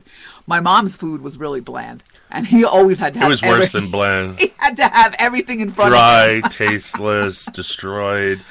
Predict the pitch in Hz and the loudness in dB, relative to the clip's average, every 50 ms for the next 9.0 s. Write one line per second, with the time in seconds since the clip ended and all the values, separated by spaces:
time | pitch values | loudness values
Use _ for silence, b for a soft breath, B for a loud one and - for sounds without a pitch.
0 | B B B B B B - 113 107 123 135 135 127 123 117 - - 117 110 92 | B B B B B B -8 -4 -2 0 0 2 0 0 -2 -2 -4 -6 -6 -4
1 | 104 92 90 _ _ _ _ - - - - 120 123 123 123 123 123 117 - _ | -6 -8 -8 _ _ _ _ -20 -16 -8 -4 -2 0 0 0 0 -2 -4 -10 _
2 | - 101 104 107 110 107 104 95 - - 98 95 92 92 90 _ _ _ - - | -14 -8 -4 -2 -2 -2 -4 -6 -10 -10 -8 -8 -8 -8 -10 _ _ _ -14 -12
3 | 117 117 - - 113 95 - _ _ - - 110 104 104 101 - 85 90 87 - | -12 -10 -6 -6 -6 -6 -8 _ _ -14 -8 -6 -6 -6 -6 -8 -10 -12 -12 -12
4 | - - - 113 110 104 87 78 73 - - - _ _ _ _ _ _ _ _ | -14 -10 -8 -6 -6 -6 -8 -10 -14 -16 -20 -20 _ _ _ _ _ _ _ _
5 | _ _ _ _ _ _ _ _ _ _ _ _ _ _ _ _ _ _ _ _ | _ _ _ _ _ _ _ _ _ _ _ _ _ _ _ _ _ _ _ _
6 | _ _ _ _ _ _ - 98 101 92 90 92 - _ 107 104 104 101 98 101 | _ _ _ _ _ _ -6 -4 -4 -4 -4 -8 -14 _ -10 -6 -4 -2 -2 -2
7 | - 98 101 90 85 82 80 92 92 - 113 107 104 101 98 95 92 90 85 87 | -4 -4 -4 -4 -4 -4 -6 -8 -6 -2 0 0 0 0 -2 -4 -4 -6 -8 -12
8 | - _ _ - 90 90 90 85 85 82 - 85 82 80 - - 92 80 82 | -18 _ _ -4 -2 0 0 -2 -2 -4 -6 -6 -6 -6 -6 -8 -8 -8 -8